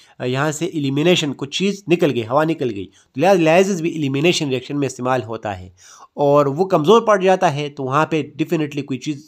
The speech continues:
निकल जाता है तो डबल बॉन्ड बन जाता है। तो डबल बॉन्ड आपको याद रखना है वो कमज़ोर होता है, क्योंकि उसमें एक सिग्मा बॉन्ड होता है, आपने अगर केमिस्ट्री में पढ़ी हो, और उस एक पाई बॉन्ड होता है जो कि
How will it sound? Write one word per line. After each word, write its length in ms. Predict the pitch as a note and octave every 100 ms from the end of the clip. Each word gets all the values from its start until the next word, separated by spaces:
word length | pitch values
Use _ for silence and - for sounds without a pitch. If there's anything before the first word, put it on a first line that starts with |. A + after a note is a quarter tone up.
| -
निकल 260 | C#3+ D3+ D#3
जाता 280 | D3+ D3+
है 240 | B2+ B2+ A#2+ _ - _ -
तो 60 |
डबल 240 | B2 F3+ E3
बॉन्ड 220 | C3+ A#2
बन 140 | A2
जाता 200 | A2 G#2
है। 60 | G#2
तो 160 | -
डबल 260 | G#2+ E3+ F#3
बॉन्ड 180 | E3 E3
आपको 200 | D#3 D3
याद 120 | D3+
रखना 200 | D3 D3
है 40 |
वो 80 | C3+
कमज़ोर 400 | C3 B2 A#2 C3+
होता 240 | A2+ G#2+ G#2
है, 60 |
क्योंकि 280 | G#2 C#3+ C#3+
उसमें 200 | C#3 D3
एक 100 | C#3
सिग्मा 300 | - D#3+ D3+
बॉन्ड 180 | D3 D3+
होता 180 | D3 C#3+
है, 160 | C#3 - - C#3+
आपने 140 | D3
अगर 140 | C#3
केमिस्ट्री 360 | C#3 C#3 C#3+ C#3+
में 140 | C3+
पढ़ी 160 | C3+ C3
हो, 280 | B2+ B2+ - _ -
और 360 | C3+ C3 C3 C3
उस 200 | C#3 -
एक 320 | C3+ - -
पाई 300 | C3+ D#3 D#3
बॉन्ड 200 | C#3+ C#3
होता 180 | C3+ C3
है 60 |
जो 120 | A#2+ A#2+
कि 240 | B2+